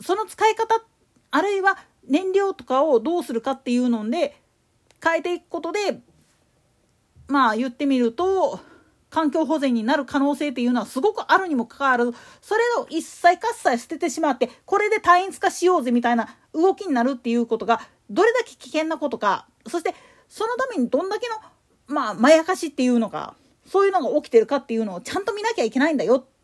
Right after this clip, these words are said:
ていうふうに提示してるわけなんですよ。そこら辺の部分をね、すっ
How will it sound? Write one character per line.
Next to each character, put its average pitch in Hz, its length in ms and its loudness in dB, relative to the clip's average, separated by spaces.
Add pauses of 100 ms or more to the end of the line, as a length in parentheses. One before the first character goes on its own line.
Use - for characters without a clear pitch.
て 240 80 -6
い 240 100 2
う 262 100 0
ふ 254 60 -4
う 285 80 0
に 392 80 -4
提 285 180 -2
示 302 160 -2
し - 20 -14
て 359 80 -2
る 359 80 -2
わ 427 80 0
け 381 100 -6
な 220 120 -2
ん 147 40 -10
で 123 60 -12
す - 80 -20
よ。 - 60 -20 (2000)
そ 262 200 -4
こ 370 200 0
ら 370 80 2
辺 370 260 -2
の 370 100 2
部 339 160 0
分 277 320 4
を 226 80 0
ね、 208 280 -4
す - 160 -6
っ 254 40 0